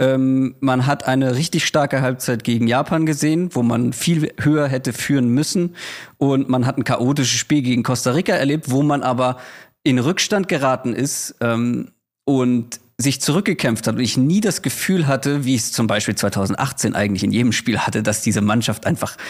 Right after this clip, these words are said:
leer ist, dass die, dass die müde ist, dass die bocklos ist. Und das hatte ich hier überhaupt nicht das Gefühl. Und, äh, gleichzeitig sehe ich eine Mannschaft, die sich unglaublich viele Chancen herausspielen konnte, ähm, und halt hinten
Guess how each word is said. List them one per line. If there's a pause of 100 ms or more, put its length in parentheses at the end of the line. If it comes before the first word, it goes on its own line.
(360)
leer
ist,
dass
die,
dass
die
müde
ist,
dass
die
bocklos
ist. (640)
Und
das
hatte
ich
hier
überhaupt
nicht
das
Gefühl.
Und,
äh,
gleichzeitig
sehe
ich
eine
Mannschaft,
die
sich (680)
unglaublich
viele
Chancen
herausspielen
konnte,
ähm,
und
halt
hinten